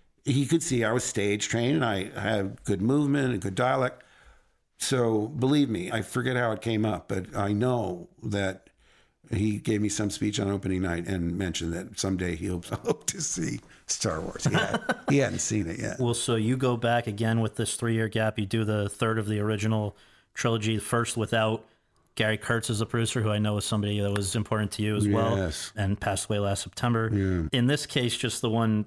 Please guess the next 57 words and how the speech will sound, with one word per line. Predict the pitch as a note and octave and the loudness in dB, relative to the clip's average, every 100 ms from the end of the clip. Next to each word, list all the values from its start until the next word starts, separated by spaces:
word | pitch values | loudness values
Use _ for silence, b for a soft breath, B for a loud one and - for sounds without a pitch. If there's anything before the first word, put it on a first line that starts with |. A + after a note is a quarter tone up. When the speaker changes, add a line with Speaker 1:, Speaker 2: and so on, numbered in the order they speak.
| - | -2
Speaker 2:
kind | A#2 G#2+ | -2 0
of | |
funny | - A2+ A2 | 0 0 0
thing | G#2 G#2+ G#2 | 0 0 0
is, | G#2 G2 B B B | 0 -2 B B B
as | A2+ G#2+ | -2 2
referenced | A#2 A2+ G#2+ - | 2 2 0 0
earlier, | A2+ A2+ G#2 | 2 2 2
we | G2+ G2+ | 0 -2
find | - G#2 A2 | -2 0 2
out | A#2+ | 2
that | G#2+ G#2+ | 0 -2
Luke | A2 G2+ | 0 0
and | G#2 | 0
Leia | G#2 G2+ G2+ | 0 0 0
have | G#2 G2 | 0 0
a | G#2 G2 | -2 0
Speaker 1:
Oh | C#3+ | 2
Speaker 2:
different | C#3 A#2 B2 | 2 2 2
Speaker 1:
my | A#2+ | 4
Speaker 2:
relationship. | A2+ B2+ | 2 2
So | C3 | 2
Speaker 1:
gosh. | C#3 B B | 0 B B
Speaker 2:
I | C3 D#3 | 2 2
heard | F#3 E3+ | 2 0
that | D#3 | 0
you | C3+ D#3+ | 2 4
were | D#3+ C#3 | 4 2
just | C#3 A#2+ - | 2 0 -2
appalled | - B2 C3 | 2 2 4
at | B2 | 2
the | B2+ | 2
idea | A#2 A#2 A2+ | 2 2 2
that, | A#2 | 2
was | A#2+ A2 | 2 2
this | C3+ | 0
just | - C3+ | 0 -2
trying | - B2 B2 | 2 2 4
to | A2+ G#2 - - | 2 0 -8 -10
top | - A#2+ A#2 - | 0 0 0 0
the | A#2 A2 G#2+ A2 - | 0 2 0 -2 0
I | A#2 | 0
Am | A2 | 0
Your | G#2 | -2
Father? | - A#2 C#3 D3+ A#2+ | 0 0 2 2 2
Or | A2+ | 2
Speaker 1:
George | B3 A#3 G3 | 2 2 2
always | D#3 C3 | 2 2
said | - C3+ | 2 2
that | A2 | 4
he | G#2+ | 4
had | A2+ A2 | 4 4
'em | A2 | 2
all | A#2 G#2+ | 2 0
plotted | - A#2 G#2+ G2 | 0 2 2 2
out, | G#2+ G#2 | 0 0
but | A#2+ | -4